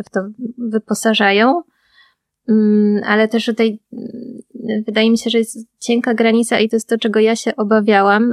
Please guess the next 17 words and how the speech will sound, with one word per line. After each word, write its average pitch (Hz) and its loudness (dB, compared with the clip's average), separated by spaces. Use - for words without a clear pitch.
zawsze, 214 -2
między 220 4
tym, 220 2
żeby 208 0
nieść 220 2
to 226 -6
światło 220 -2
z - -10
pokorą, 247 2
a 220 0
jakoś, 220 0
e, 214 0
e, 214 0
nieść, 233 2
ale 220 2
z - -8
takim 214 2